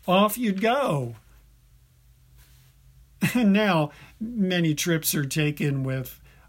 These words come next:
I don't know, some kind of computer tracking that, uh, <clears throat> just kind of keeps track of the route and tells you where to turn.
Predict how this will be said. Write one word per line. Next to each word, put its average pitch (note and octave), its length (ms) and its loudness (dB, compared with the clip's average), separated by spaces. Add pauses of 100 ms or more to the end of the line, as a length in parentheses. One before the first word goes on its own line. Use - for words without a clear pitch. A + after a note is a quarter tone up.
I D#3 160 4
don't E3 160 0
know, C3 200 -2
some E3 320 0
kind D#3+ 300 0
of C3+ 100 -2
computer D#3 600 -2
tracking C#3+ 880 -4 (500)
that, D#3 440 0
uh, C#3+ 320 0 (180)
<clears throat> F#3+ 140 4
just D#3+ 320 0
kind E3+ 180 0
of C3+ 140 -2
keeps D#3+ 300 -2
track D#3+ 400 -2
of D3+ 80 -4
the C#3 100 -2
route D#3 300 0
and C#3+ 140 -4
tells D3 340 -2
you D3 100 -2
where D3 180 -2
to C#3 80 -4
turn. D3 560 -4